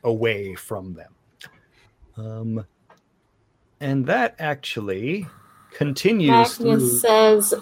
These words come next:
Speaker 2: "You feeling."
Speaker 1: Yes,
Speaker 2: <laughs>
Speaker 1: exactly, exactly. They, they don't need, they don't want feelings. They have one, they have one feeling, and that is anger. And, you know, and anything that's not anger is,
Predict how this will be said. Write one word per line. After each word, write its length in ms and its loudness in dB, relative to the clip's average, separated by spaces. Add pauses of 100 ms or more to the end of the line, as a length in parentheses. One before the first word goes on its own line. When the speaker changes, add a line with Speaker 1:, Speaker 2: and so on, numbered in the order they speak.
(200)
Speaker 2:
"You 800 10 (180)
feeling." 1300 6
Speaker 1:
Yes, 540 2
Speaker 2:
<laughs> 0 -
Speaker 1:
exactly, 640 2 (200)
exactly. 640 -6 (140)
They, 160 -2 (160)
they 120 2
don't 220 2
need, 260 2
they 140 4
don't 140 -2
want 180 -2
feelings. 460 -6
They 120 0
have 140 2
one, 340 2
they 160 -2
have 120 0
one 320 0
feeling, 560 -4
and 80 -6
that 100 -2
is 220 -4
anger. 460 -6
And, 120 -18
you 80 -18
know, 160 -12
and 100 -8
anything 420 -2
that's 200 -4
not 320 -2
anger 480 -6 (420)
is, 640 -2